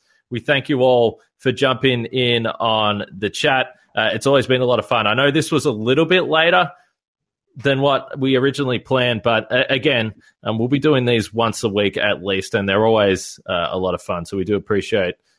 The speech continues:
uh, everyone jumping in here, and, uh, you guys really decide what we talk about. So I think that that's the best thing about that. Justin, always a pleasure to catch up with you, and, uh,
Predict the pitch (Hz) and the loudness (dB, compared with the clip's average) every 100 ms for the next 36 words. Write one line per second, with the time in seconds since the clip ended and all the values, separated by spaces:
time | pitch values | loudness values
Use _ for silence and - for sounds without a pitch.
0 | _ 90 85 104 104 95 104 87 98 104 | _ -6 -4 -2 -2 0 -2 -2 -4 -4
1 | 95 104 98 92 _ _ - 90 92 180 | -2 0 0 -2 _ _ -8 -4 -2 -2
2 | 175 190 170 226 240 196 214 165 147 180 | 0 0 0 2 2 4 4 2 0 0
3 | 165 156 143 151 135 107 92 - 113 - | 2 2 2 0 0 0 0 0 0 0
4 | 120 117 117 - 110 120 107 - 104 117 | -4 -2 -2 -4 -4 -2 -2 -2 -2 0
5 | 123 - 113 - 156 165 196 160 131 _ | 0 2 -2 2 0 2 0 0 -2 _
6 | _ _ _ 95 123 98 - - _ - | _ _ _ -8 -4 -4 -8 -20 _ -20
7 | - 110 92 87 95 - 101 107 92 95 | -6 -4 -4 -10 -10 -6 -4 -4 -6 -8
8 | 101 139 107 95 98 90 92 87 85 | -4 -2 -2 -2 -6 -6 -4 -4 -6